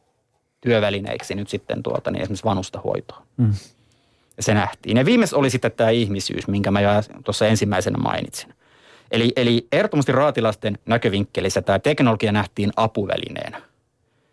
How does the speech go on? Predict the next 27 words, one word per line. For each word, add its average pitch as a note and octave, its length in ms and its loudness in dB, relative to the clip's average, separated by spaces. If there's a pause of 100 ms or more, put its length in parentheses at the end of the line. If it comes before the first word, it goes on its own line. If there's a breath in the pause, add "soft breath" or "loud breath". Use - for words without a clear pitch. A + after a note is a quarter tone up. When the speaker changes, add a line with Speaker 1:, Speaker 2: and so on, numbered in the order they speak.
(240)
Speaker 1:
Ja G#2 180 2
ihmisyys C#3 520 2
on F#2+ 100 -10
näissä F#2+ 220 -4
hoidoissa F#2 560 0
ensisijaista. - 600 -14
Toivotaan C3+ 480 2
nimenomaan, F#2+ 560 -2
että D#2+ 200 -4
se G#2 100 -2
ihminen G#2+ 320 4
säilyisi F#2 420 0
siellä - 340 -4 (280)
vanhusten C3+ 340 2
hoidossa A2+ 440 2 (400 soft breath)
nimenomaan G#2+ 400 2
myös G2 220 -2
keskiössä. - 680 -4
Robotti A#2+ 400 2
on A2 60 2
apuväline, G2+ 500 2
joka B2 200 2
voi E3+ 140 4
siellä B2+ 160 2
taustalla A2+ 400 0
suorittaa G2+ 440 -4
erilaisia - 540 -4